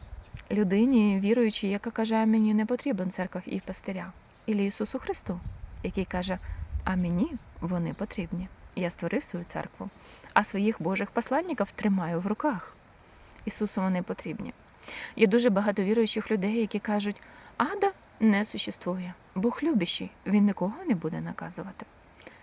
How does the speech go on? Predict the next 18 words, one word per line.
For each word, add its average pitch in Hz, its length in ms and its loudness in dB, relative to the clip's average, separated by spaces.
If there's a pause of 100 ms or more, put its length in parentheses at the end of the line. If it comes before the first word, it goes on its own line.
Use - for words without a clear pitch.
(200)
Так, 240 440 0
Бог 185 300 2
любящий. 190 420 -2 (600)
І 220 100 4
його 220 240 6
любов 202 320 4 (500)
заключається 208 560 0
в - 40 -8
тому, 247 200 2
що 226 120 0
Бог 202 200 0
дає 202 260 2
время 214 480 0 (200)
кожному 170 360 -2
чоловіку 175 520 -10 (600)
покаятись 185 800 -4 (380)
та 220 200 2
змінитися. 214 800 2